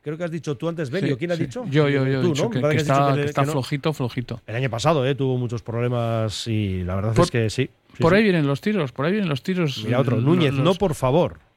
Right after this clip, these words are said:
Speaker 1: Ojo, eh. Bueno, bueno.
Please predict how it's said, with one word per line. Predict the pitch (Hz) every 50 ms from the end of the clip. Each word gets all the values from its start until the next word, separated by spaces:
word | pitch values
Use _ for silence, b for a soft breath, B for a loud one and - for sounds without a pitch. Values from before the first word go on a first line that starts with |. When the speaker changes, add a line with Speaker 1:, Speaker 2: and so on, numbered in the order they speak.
| _ _ -
Speaker 1:
Ojo, | 143 151 - 113 90 110
eh. | 165 - _ _ _ _ B B B B 104 B B B B B B B - - - _ _ -
Bueno, | 120 131 147 131
bueno. | 117 156 160 101 67